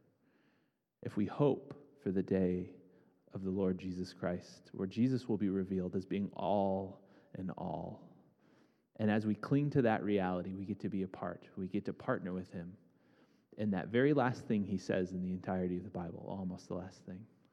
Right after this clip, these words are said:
"Behold, I am making all things new." Let's pray. Father, we thank you,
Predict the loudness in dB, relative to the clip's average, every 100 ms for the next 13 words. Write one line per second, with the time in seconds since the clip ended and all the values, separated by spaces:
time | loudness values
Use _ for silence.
0 | _ _ _ -8 -2 0 0 -4 -12 -20
1 | -20 _ _ _ _ -10 -6 -2 -2 -2
2 | -6 -12 -6 0 0 0 -4 -8 -8 -10
3 | -14 -18 -20 -20 _ _ _ _ -8 -6
4 | -8 -16 -20 _ _ _ _ _ _ _
5 | _ -14 -14 -16 -20 -20 _ _ _ _
6 | _ _ _ -20 -20 -20 _ _ 0 2
7 | 0 -8 -20 _ _ _ _ _ _ _
8 | _ -20 -4 -4 2 2 4 4 4